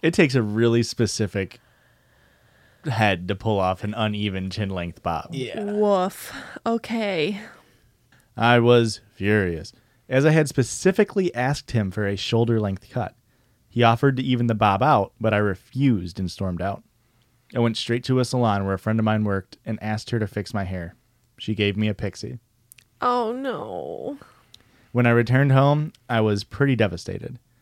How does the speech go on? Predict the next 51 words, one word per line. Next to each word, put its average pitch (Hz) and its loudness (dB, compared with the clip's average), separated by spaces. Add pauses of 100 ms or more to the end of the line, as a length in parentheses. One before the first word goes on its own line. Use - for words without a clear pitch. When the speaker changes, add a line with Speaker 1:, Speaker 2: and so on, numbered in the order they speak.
(280)
Speaker 1:
Not 113 -4
only 131 4
did 160 4
I 156 6
have 147 2
my 156 0
hair 135 2
cut 107 -2
way 101 2
shorter 135 0
than 143 0
I 151 0
asked 98 0
for, 85 -10
but 101 -2
I 104 0
also 127 -2
ended 120 -2
up 113 -4
paying 110 -2
a 95 -2
lot 110 2
more 120 0
than 113 -2
expected 104 -8
as 107 -6
fees 110 -4
to - -12
the 92 -8
salon. 95 -8
<sighs> - -18 (880)
Also, 339 0
why 214 0
did 226 -2
she 131 -6
charge - -16
her? 226 -6
<laughs> - -8 (1500)
I 147 6
switched 165 2
on 170 6
my 160 6
phone 160 4
only 139 2
to 135 4
see 127 2
two 135 2
unread 131 2
messages 110 -2
I 98 0
had, 98 -4